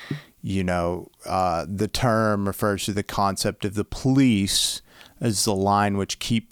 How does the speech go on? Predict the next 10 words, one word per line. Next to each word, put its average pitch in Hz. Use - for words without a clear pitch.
that 101
keeps -
society 104
from 95
descending 98
into 92
violent 92
chaos. 90
And 117
so 120